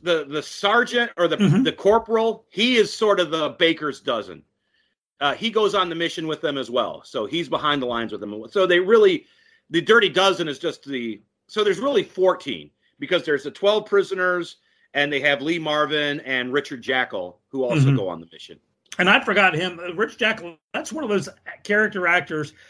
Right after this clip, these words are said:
Speaker 2: that you've seen him in thirty thousand things and or would be hard-pressed to name any one of them.
Speaker 1: And he's only five four, and he usually played tough guys, five-foot-four tough guys.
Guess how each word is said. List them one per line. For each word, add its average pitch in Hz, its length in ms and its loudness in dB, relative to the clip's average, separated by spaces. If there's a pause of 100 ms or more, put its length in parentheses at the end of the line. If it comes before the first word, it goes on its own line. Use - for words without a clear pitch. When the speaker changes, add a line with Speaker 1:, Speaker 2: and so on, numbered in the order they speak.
(120)
Speaker 2:
that 175 200 0
you've 185 160 -10
seen 208 200 -2
him 185 100 0
in 151 140 -8
thirty 185 640 -4
thousand 165 540 -2
things 156 380 -6
and 127 320 -6
or 135 160 -8
would 135 220 -4
be 143 100 -2
hard-pressed 147 520 2
to 151 80 -4
name 135 160 -2
any 131 160 -2
one 123 180 -4
of 113 140 -6
them. 98 260 -10 (240)
Speaker 1:
And 254 180 2
he's 233 200 -2
only 269 760 -2
five 240 400 0
four, 196 560 -2 (100)
and 226 100 2
he 277 60 4
usually 330 280 6
played 247 280 2
tough - 280 -2
guys, 85 480 -6 (360)
five-foot-four 214 640 2
tough 220 300 -2
guys. 78 440 -12